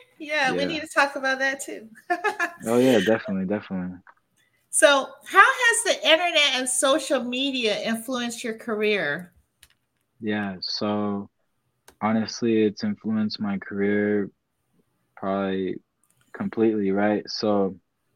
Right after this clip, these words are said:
Speaker 2: before I got into music, I always wanted to grow my Instagram page, because I was like, "Well, whatever I do in life,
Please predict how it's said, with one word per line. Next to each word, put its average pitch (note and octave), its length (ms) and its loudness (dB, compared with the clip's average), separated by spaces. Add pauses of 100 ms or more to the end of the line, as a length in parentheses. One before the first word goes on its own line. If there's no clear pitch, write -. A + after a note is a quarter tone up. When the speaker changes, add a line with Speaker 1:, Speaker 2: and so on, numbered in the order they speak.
(560)
Speaker 2:
before A#2 340 0
I A2+ 80 6
got G#2 160 4
into G#2+ 240 -4
music, G#2 500 0 (120)
I G2 120 2
always G#2+ 360 0
wanted G#2 340 -4 (120)
to G2 380 -2 (1120)
grow G#2+ 280 4
my G#2 220 2
Instagram G2 840 -6
page, F#2 500 -12
because G2 560 -6
I G2 100 -4
was G2 160 -6
like, F#2+ 260 -6
"Well, G2 200 -2
whatever G#2 480 -4
I G2 80 -2
do G2+ 200 -4
in F#2 140 -4
life, G2+ 380 0